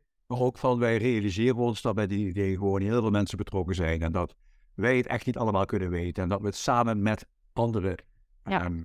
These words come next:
Speaker 1: ja, verder moeten uitvinden hoe we dit het beste kunnen oppakken."
Speaker 2: Ja, ik heb het geluk dat ik altijd in een,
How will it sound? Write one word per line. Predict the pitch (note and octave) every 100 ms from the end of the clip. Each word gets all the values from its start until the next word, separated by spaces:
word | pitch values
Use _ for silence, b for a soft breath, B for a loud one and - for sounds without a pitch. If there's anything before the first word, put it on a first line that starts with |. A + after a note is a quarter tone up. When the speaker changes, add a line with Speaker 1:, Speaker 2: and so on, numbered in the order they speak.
| - _
Speaker 1:
ja, | A2 G#2+ E2+
verder | - G2 F#2+
moeten | F#2 -
uitvinden | A#2+ A#2 - D#2 D#2
hoe | F2 F2+ F#2 G2
we | F#2+
dit | G#2 F#2+
het | - E2+
beste | F#2+ -
kunnen | G#2+ F2+ -
oppakken." | - - - - - _ -
Speaker 2:
Ja, | D#3 -
ik | -
heb | A3
het | -
geluk | A#3 B3
dat | B3+
ik | G3+
altijd | G#3 G#3+
in | G3+
een, | G3+